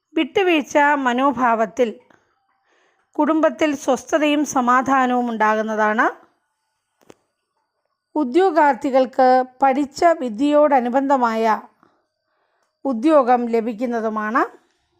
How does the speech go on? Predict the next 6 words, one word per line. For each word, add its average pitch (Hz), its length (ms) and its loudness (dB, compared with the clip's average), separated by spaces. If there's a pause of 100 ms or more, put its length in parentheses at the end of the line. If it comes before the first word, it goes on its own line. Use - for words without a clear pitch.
(2500)
ഔദ്യോഗികമായി 302 1120 2 (140)
പ്രവൃത്തി 254 420 0
പരിചയത്തിനും 233 880 -2 (880)
പരിശീലനത്തിനും 277 1160 0 (1600)
അന്യദേശവാസം 262 1400 0 (160)
വേണ്ടിവരുന്നതുമാണ്. 226 1000 -4